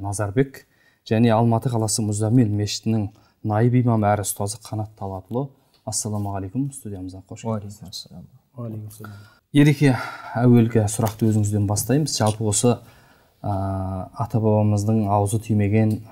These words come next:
Speaker 1: а, арақ деген нәрсе туралы шариғатта не айтылған, оның үкімі қандай?
Speaker 3: Мгм. Барша мақтау мадақ әлемдердің иесі болған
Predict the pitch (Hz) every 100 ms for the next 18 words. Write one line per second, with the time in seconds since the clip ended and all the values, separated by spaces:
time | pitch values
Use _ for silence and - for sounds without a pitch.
0 | - 95 90 90 87 - 113 - - 104
1 | 101 101 101 120 107 98 95 95 117 113
2 | - 101 98 - 98 98 113 120 120 113
3 | 107 107 - _ _ _ _ 107 101 110
4 | 101 - 127 - 101 92 - 98 90 -
5 | _ - _ _ _ 117 104 101 95 -
6 | _ _ _ _ _ _ _ _ _ _
7 | 127 131 - 120 120 - 127 117 131 135
8 | 135 123 117 117 113 107 - 107 104